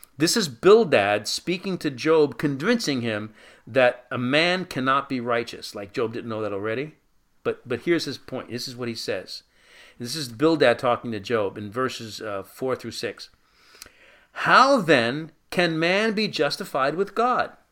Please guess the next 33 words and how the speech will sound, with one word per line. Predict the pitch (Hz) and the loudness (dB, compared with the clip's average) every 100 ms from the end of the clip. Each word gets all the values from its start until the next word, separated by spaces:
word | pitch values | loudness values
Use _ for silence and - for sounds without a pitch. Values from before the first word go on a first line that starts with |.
| _ | _
So | 165 147 151 | -2 -2 -2
this | 233 220 | -6 -4
is | |
a | 196 | -2
good | 180 | -2
question. | - 110 - - 110 - _ _ _ | -2 -4 -4 -10 -12 -16 _ _ _
Like, | 156 156 - | -4 -4 -4
if, | 170 - | -8 -4
if, | 170 - | -6 -4
how | - 196 | 0 2
can | 226 262 | 2 2
a | |
man | 233 226 208 | 4 4 2
be | |
justified? | 196 214 180 147 | 0 2 4 4
When | 143 | 4
a | |
man | 156 226 254 | 4 2 2
can't | 240 220 | 0 0
be | 170 | 2
righteous, | 147 165 135 113 | 4 4 2 -6
you | |
cannot | - 180 220 196 | -6 0 0 2
just | 170 170 160 | 0 -2 -6
be | 151 | -8
justified | 151 151 175 - 147 135 | -4 -4 -6 -2 0 0
of | 131 | -2
yourself, | 117 101 147 104 113 - - - - _ | -6 -4 -2 -2 -6 -14 -20 -20 -20 _
which | 123 127 - - - | -4 -4 -4 -8 -2
I'm | 127 | -2
sure | 120 151 | 0 0
Job | 123 127 147 135 | 2 6 6 4
knew, | 107 113 | -2 -6